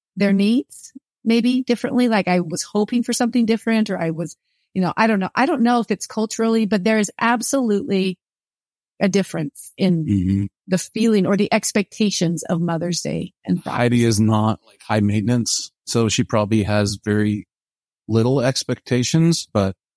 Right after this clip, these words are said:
Speaker 2: I think I probably gum it up a little bit.
Speaker 1: Get it. So as a father, one of the questions that I get a lot from clients is,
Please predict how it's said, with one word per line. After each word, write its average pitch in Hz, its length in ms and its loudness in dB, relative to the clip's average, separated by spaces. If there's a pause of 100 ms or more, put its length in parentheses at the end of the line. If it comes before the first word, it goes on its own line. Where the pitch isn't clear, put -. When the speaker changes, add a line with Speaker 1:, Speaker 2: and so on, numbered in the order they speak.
(140)
Speaker 2:
I 107 100 2
think 98 220 0
I 98 100 0
probably 98 360 0
gum 95 280 2
it 95 80 2
up 98 120 -4
a 104 40 -8
little 101 280 -8
bit. 98 200 -4
Speaker 1:
Get 151 160 -2
it. 143 120 -6 (340)
So 311 500 0 (540)
as 320 240 0
a - 40 -20
father, 175 580 -2 (460)
one 233 180 4
of 277 80 0
the 285 100 0
questions 190 480 -2
that 185 80 0
I 180 60 2
get 185 200 -2
a 175 60 -2
lot 170 440 -2
from 175 160 -4
clients 175 760 -4 (160)
is, 185 580 0